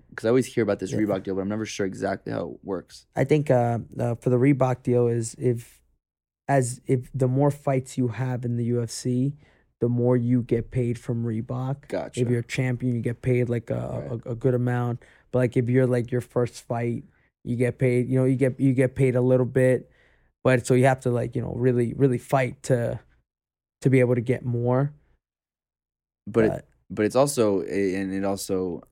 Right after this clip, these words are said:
Speaker 1: um, what all, what people don't understand as well, and I think it was, I forget who made the good, I think it was actually Mike Perry,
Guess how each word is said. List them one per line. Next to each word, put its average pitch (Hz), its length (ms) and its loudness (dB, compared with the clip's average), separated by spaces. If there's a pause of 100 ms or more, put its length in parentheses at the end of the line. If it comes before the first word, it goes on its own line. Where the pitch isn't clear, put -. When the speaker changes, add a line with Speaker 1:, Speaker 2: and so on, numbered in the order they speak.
(140)
Speaker 1:
um, 80 420 -10
what 95 180 -4
all, 104 160 2
what 95 140 -12
people 104 180 -6
don't 101 180 0
understand 92 420 -6
as 92 120 -10
well, 101 400 2 (320)
and - 80 -6
I 98 40 -6
think 139 300 -4
it 170 60 0
was, 120 240 0 (440)
I - 100 -20
forget - 340 -10 (160)
who 107 240 -4
made 98 240 -8
the 90 80 -10
good, 82 420 -10 (560)
I - 60 -12
think 190 100 -6
it 220 40 -4
was 135 100 -2
actually 117 280 -4
Mike 98 220 -8
Perry, 92 360 -6